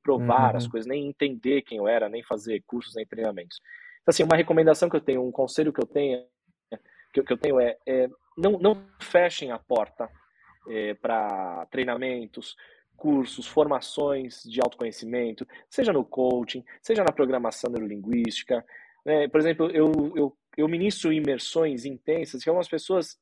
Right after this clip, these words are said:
Speaker 1: não entendem o quanto isso pode ser transformador porque elas têm medo do desconhecido. E eu já fui esse
Speaker 2: Hum.
Speaker 1: cara um dia. Antes de eu entender a P N L,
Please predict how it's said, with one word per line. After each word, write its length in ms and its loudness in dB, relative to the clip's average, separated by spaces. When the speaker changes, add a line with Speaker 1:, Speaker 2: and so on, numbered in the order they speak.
Speaker 1:
não 200 0
entendem 500 0
o 60 0
quanto 240 0
isso 160 -8
pode 160 0
ser 300 -2
transformador 560 -6
porque 180 -4
elas 140 0
têm 180 -2
medo 300 2
do 120 -6
desconhecido. 800 -8
E 100 2
eu 80 6
já 100 4
fui 240 4
esse 160 -2
Speaker 2:
Hum. 40 -10
Speaker 1:
cara 260 -4
um 100 -8
dia. 260 -10
Antes 220 4
de 60 2
eu 60 2
entender 380 0
a 80 0
P 120 -6
N 100 -4
L, 260 -4